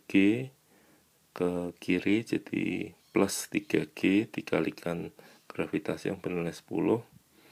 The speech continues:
Jadi tiga puluh sama dengan setengah dikali V kuadrat.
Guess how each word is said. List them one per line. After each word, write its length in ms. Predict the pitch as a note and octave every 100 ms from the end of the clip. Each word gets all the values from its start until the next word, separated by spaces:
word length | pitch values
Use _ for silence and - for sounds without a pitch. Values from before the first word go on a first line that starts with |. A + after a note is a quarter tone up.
| - - -
Jadi 320 | - D#2+ D#2
tiga 240 | - F2 D#2+
puluh 320 | - F2+ G#2
sama 240 | - F#2
dengan 320 | F2 - F#2+ G2+
setengah 400 | - F#2 A2 A#2
dikali 480 | - - F2 G#2
V 240 | - F#2 F2
kuadrat. 480 | F#2 F2 G2+ C#3+